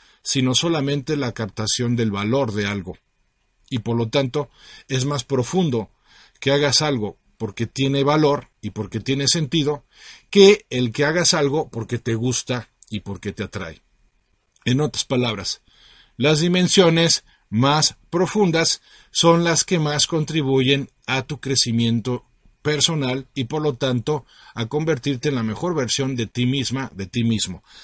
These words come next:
Las experiencias profundas. Y, subrayo, suele ser común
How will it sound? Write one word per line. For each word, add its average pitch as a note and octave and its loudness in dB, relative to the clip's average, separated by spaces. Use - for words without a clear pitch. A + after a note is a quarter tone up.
Las C#3 -2
experiencias A#2+ -2
profundas. G#2+ -6
Y, A#3 2
subrayo, C3 -2
suele G#3 4
ser D#3+ 2
común E3 0